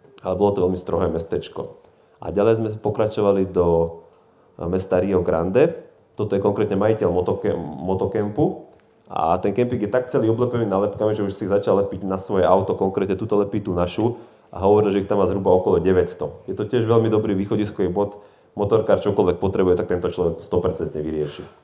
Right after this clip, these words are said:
A tu sme už na najjužnejšom bode, prichádzame do Ushuaí. Počasie bolo síce príjemné, ale Robovi nejako nesvedčilo, preto sme si dali spoločnú večeru a Robo na ďalší deň odtiaľ pokračoval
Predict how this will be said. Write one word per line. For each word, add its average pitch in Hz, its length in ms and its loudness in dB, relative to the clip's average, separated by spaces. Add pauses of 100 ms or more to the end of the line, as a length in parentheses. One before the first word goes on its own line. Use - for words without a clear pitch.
(1800)
A - 80 -8
tu 120 160 -4
sme 131 80 2
už 104 160 2
na 98 80 2
najjužnejšom 110 560 2
bode, 127 320 4 (160)
prichádzame 107 480 4
do 80 80 -2
Ushuaí. 127 560 0 (720)
Počasie 131 400 2
bolo 123 240 4
síce 120 160 -4
príjemné, 113 800 0
ale 95 240 4
Robovi 107 240 4
nejako 101 320 0
nesvedčilo, 90 480 -2
preto 87 320 0
sme 90 160 -2
si 87 160 -4
dali 87 160 4
spoločnú 101 480 0
večeru 92 320 2
a 90 80 4
Robo 95 160 2
na 92 160 0
ďalší 101 240 0
deň 92 240 -2
odtiaľ 90 160 -2
pokračoval 90 880 2